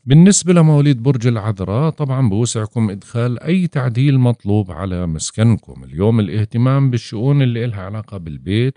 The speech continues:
والعائلة، العقارات، حتى التصليح والترميم والمناسبات،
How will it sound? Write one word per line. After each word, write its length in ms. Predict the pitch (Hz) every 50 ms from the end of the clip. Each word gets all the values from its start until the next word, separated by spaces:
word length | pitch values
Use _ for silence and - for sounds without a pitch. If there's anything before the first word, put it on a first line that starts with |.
| _
والعائلة، 600 | - - 65 69 82 104 117 120 131 131 131 127
العقارات، 840 | 131 117 71 60 58 - - 85 82 82 90 101 123 135 127 - _ _ _ _ _ _ _ _ _ _ _ _
حتى 360 | _ - - 165 - - 160 151
التصليح 680 | 135 _ - 117 - - - 131 127 123 110 - -
والترميم 840 | 113 117 113 - - 113 107 104 101 104 117 123 120 117 110 95 92
والمناسبات، 1000 | 113 120 117 110 104 101 98 95 92 85 - - 82 73 69 95 85 69 71